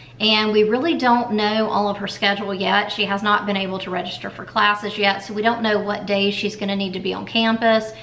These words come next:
or what times on those days that she'll need to be on campus. I doubt she'll need to be there every day, um, but her vacation, um, you know, time,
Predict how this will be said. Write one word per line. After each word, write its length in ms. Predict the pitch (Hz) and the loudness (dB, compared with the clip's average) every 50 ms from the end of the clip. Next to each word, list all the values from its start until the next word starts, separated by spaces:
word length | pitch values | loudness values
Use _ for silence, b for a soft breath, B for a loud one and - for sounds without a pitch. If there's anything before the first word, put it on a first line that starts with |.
| B B B B | B B B B
or 100 | - 196 | -4 -2
what 180 | 190 190 - - | -2 -2 -4 -4
times 520 | - - 220 214 214 220 220 220 220 220 | 0 2 2 4 4 4 2 2 0 -2
on 180 | - - 202 202 | -2 -2 -2 0
those 220 | 202 202 196 196 | 0 -2 -2 -2
days 340 | 190 196 190 190 196 190 190 | -4 -2 -2 -2 -2 -4 -4
that 100 | - 208 | -8 -10
she'll 180 | - - 208 190 | -6 -6 -4 -4
need 180 | 190 190 185 | -2 -4 -4
to 60 | 202 190 | -4 -4
be 120 | - 185 | -4 -4
on 160 | 175 170 196 | -4 -4 -6
campus. 580 | - - 208 208 202 202 208 208 196 196 196 - | -4 -4 -2 -2 -2 -2 -2 -2 -2 -2 -4 -4
I 100 | - 202 | -6 -2
doubt 260 | 202 208 196 - - | 2 2 2 2 0
she'll 160 | - - 202 | -4 -4 -4
need 160 | 196 190 190 | -4 -2 -4
to 60 | 190 180 | -4 -4
be 120 | 196 196 | -4 -4
there 160 | 196 190 - | -4 -4 -4
every 300 | - 196 202 202 214 208 | -2 -2 0 0 0 0
day, 420 | 208 202 202 202 202 196 196 196 B B B B B B B B | 2 2 2 2 2 2 0 -2 B B B B B B B B
um, 320 | - 214 208 196 190 196 - - | 0 2 2 2 0 -2 -4 -2
but 240 | 202 214 202 196 185 - - - | 0 2 2 2 2 -2 -10 -12
her 500 | - - - 247 247 247 247 247 240 - 208 | -8 -4 0 2 4 4 6 4 4 4 2
vacation, 1040 | 226 208 214 - 233 220 220 214 - 226 214 208 208 202 - - - - - - - | 0 0 0 0 0 0 0 -2 0 -2 0 0 -2 -4 -6 -10 -16 -16 -16 -6 -2
um, 260 | - 180 190 190 175 | 2 2 2 2 0
you 80 | 196 208 | -2 0
know, 160 | 196 180 180 180 | 0 0 -2 -4
time, 680 | - - 254 240 233 214 196 190 185 190 185 190 185 | 0 2 4 4 6 4 4 2 2 -2 -2 -4 -6